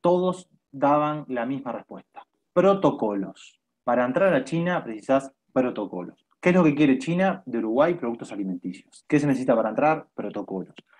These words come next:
Y hasta el día de hoy, esos son los problemas que atra-, que arrastra Costa Rica, es que la negociación de los protocolos no se da de un día para el otro. Demora muchos años y son sumamente exigentes, como lo vio el frigorífico de Rosario,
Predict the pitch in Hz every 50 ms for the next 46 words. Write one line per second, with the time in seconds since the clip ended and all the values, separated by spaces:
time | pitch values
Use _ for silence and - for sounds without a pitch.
0 | _ _ - - - _ _ _ _ _ 127 123 117 - - 113 110 120 147 147
1 | 127 110 110 127 151 185 202 - - 131 123 - - 135 123 110 - 113 113 131
2 | 127 123 - 113 - - - - _ - - 107 107 - - 107 - - - -
3 | 110 95 98 - - - 147 151 180 170 - - - - 113 - - _ _ 120
4 | 120 117 113 113 110 101 - - - - 190 180 - - 107 117 117 - 151 160
5 | 131 127 135 151 165 - - 143 131 123 113 107 107 110 110 101 - 95 95 90
6 | - - _ - _ _ _ _ _ _ - - _ - 117 135 147 139 - -
7 | 143 165 202 214 - - 202 - - 143 151 165 180 196 190 - 131 - 143 131
8 | - - - 208 220 190 170 165 156 160 151 - 147 143 - 139 156 156 175 -
9 | - 123 110 107 107 104 107 120 139 160 175 - - 92 - 110 107 104 131 131
10 | 135 117 110 104 98 98 95 - - 127 107 98 98 92 92